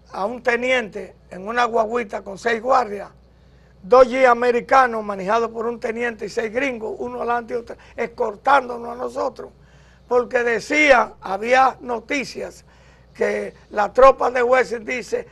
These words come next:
que no iba a cortar una oreja y una mano a los cadetes, que íbamos para afuera y había que protegernos. Cuando llegamos a, a, al, al,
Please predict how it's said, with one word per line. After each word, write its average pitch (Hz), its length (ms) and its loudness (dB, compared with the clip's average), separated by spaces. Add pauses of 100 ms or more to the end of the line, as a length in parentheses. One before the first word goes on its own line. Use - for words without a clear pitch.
(140)
que 226 140 -2
no 233 140 -4
iba 247 120 2
a 220 60 -4
cortar 226 300 -6
una 247 140 -2
oreja 240 220 2
y 226 100 -2
una 226 180 -4
mano 233 440 -2 (100)
a - 100 -8
los 226 140 -8
cadetes, 226 540 -4 (240)
que 247 100 -6
íbamos 233 340 -2
para 226 120 -4
afuera 254 240 2
y 233 40 4
había 226 260 0
que 240 120 -10
protegernos. 208 600 -8 (640)
Cuando 226 300 4
llegamos 247 520 8
a, 220 300 4 (880)
a, 208 400 4 (240)
al, 208 440 -4
al, 202 340 -8